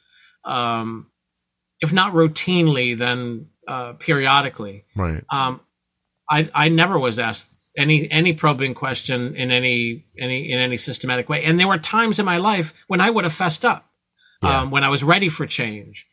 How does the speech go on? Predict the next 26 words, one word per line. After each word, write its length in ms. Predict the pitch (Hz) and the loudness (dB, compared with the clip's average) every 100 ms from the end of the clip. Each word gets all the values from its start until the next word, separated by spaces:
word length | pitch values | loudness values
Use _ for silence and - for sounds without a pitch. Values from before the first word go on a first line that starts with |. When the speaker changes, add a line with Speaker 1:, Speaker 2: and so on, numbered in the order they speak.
| _ _ - | _ _ -6
Speaker 1:
Um, 540 | 131 127 123 123 135 - | 0 0 0 -4 -12 -6
and 120 | 135 | -2
I, 80 | 131 | 0
and, 420 | 127 139 135 135 | 0 -2 -2 -6
and 140 | 143 143 | -4 -2
no, 100 | 143 | -4
but 260 | 156 147 | -4 -2
nobody 240 | 147 160 160 | 2 4 4
was 140 | 151 | 4
asking. 400 | 147 151 - - _ _ - | 2 0 -4 -18 _ _ -4
Speaker 2:
Right. 180 | 92 113 | -2 0
Speaker 1:
Uh, 140 | 151 | 0
so 180 | 151 175 | 0 2
I, 80 | 170 | 2
I 180 | 156 175 | 4 2
would 200 | 185 156 | 0 0
say, 180 | 170 156 | 0 0
you 160 | 156 | 0
know, 120 | 139 | -4
a 60 | 139 | -4
checklist 680 | - 214 185 175 165 156 - | -2 0 0 0 0 0 0
in 120 | 165 | 0
the 60 | 160 | 0
same 300 | 226 214 190 | 0 0 0
way 240 | 180 170 | 2 2
that 160 | 143 | 0